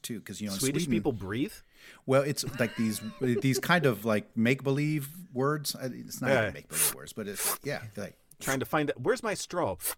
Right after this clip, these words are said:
Speaker 1: Yeah, yeah, yeah. So yes is <laughs> so those are the, those are the, I, I,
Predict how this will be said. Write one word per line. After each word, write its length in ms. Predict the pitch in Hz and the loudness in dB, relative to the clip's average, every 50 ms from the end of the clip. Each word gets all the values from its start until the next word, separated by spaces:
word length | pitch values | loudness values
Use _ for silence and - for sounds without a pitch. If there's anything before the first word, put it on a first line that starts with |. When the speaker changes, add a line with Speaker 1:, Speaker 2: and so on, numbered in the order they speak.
| _ - - - - - - | _ -10 -10 -8 -8 -8 -6
Speaker 1:
Yeah, 140 | 120 110 107 - - | -6 -6 -6 -6 -4
yeah, 200 | - 127 120 - - - - | -2 -2 -2 -2 -4 -10 -10
yeah. 180 | 113 98 78 - - - | -8 -8 -8 -10 -10 -6
So 160 | - - 113 | -2 0 0
yes 340 | 110 110 131 151 165 - - | 2 2 4 4 4 4 2
is 160 | 123 - - _ _ - | 0 -2 -4 _ _ -12
<laughs> 680 | - - - - 311 302 - _ _ _ _ _ - 247 - _ _ 214 - _ - - - _ - - - - - - - _ _ _ _ _ _ _ _ _ _ _ _ _ _ _ _ _ _ - | -12 -10 -8 -4 -6 -6 -6 _ _ _ _ _ -12 -12 -12 _ _ -20 -20 _ -20 -20 -20 _ -20 -18 -12 -10 -10 -10 -12 _ _ _ _ _ _ _ _ _ _ _ _ _ _ _ _ _ _ -12
so 140 | - - 113 | -6 -4 -2
those 260 | 101 110 113 113 - | 0 0 0 0 0
are 80 | 120 107 | -2 -2
the, 240 | 98 101 95 92 87 - - _ _ _ _ - | -2 -2 -2 -4 -4 -8 -16 _ _ _ _ -12
those 200 | 120 113 - - | -10 -10 -8 -6
are 40 | 113 | -6
the, 80 | 101 | -4
I, 200 | 101 98 98 101 - - - | -4 -4 -6 -8 -10 -12 -14
I, 100 | 90 | -16